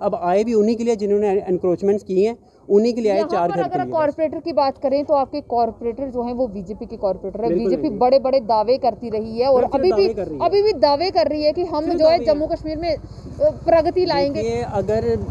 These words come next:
Speaker 1: अ, गली नहीं है, पानी नहीं है, बिजली नहीं है, तो वो प-, प्रगति कहाँ पे है? अपने लिए ही होगी, दूसरों के लिए नहीं है। अब हमा-, हमें है, हमारा जो मतलब है, wards बनाए इन्होंने, corporators बनाए कि गलियों को देखने के लिए।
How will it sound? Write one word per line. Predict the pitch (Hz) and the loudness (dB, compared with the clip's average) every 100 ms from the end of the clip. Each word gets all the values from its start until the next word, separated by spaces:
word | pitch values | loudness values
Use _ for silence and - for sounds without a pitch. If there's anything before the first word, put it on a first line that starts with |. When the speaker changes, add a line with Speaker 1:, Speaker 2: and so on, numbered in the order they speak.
| - | -8
Speaker 1:
अ, | 190 185 | -4 0
गली | 165 202 240 247 | 2 4 4 2
नहीं | 254 | 2
है, | 240 196 202 | 2 2 -2
पानी | - 214 220 226 | 0 2 2 2
नहीं | 226 220 | 2 2
है, | 214 196 | 2 2
बिजली | 185 185 233 | 0 0 0
नहीं | 240 208 | 2 2
है, | 175 147 - | 0 -2 -4
तो | 240 | -2
वो | 240 | 0
प-, | 214 240 | 0 -2
प्रगति | - - 220 208 226 254 | -4 -2 -2 0 -2 -2
कहाँ | 233 208 202 | 0 0 2
पे | 202 202 | 2 2
है? | 202 185 | 0 -2
अपने | 196 233 | -2 0
लिए | 240 226 | 0 0
ही | 226 | 2
होगी, | 208 190 254 | 2 2 -2
दूसरों | 202 226 247 226 | -4 -2 -2 0
के | |
लिए | 208 160 | 0 0
नहीं | 139 143 | 0 -2
है। | 139 - - - - - - | -4 -10 -18 -18 -18 -18 -4
अब | 208 208 | -2 0
हमा-, | 220 202 190 | 2 2 2
हमें | 208 233 | 2 2
है, | 233 226 | 0 -2
हमारा | 214 180 202 | 0 2 2
जो | 226 | 2
मतलब | 202 180 196 208 | 0 2 2 2
है, | |
wards | 156 151 180 190 | 2 2 2 0
बनाए | 196 151 170 | -2 0 0
इन्होंने, | 175 180 | 0 0
corporators | 185 165 165 180 180 180 | 0 0 0 -2 -2 -2
बनाए | 170 170 | -2 -2
कि | 175 | -6
गलियों | 175 180 185 202 | -2 2 2 2
को | 190 | 0
देखने | 165 135 151 | -2 -4 -6
के | 151 | -6
लिए। | 151 | -6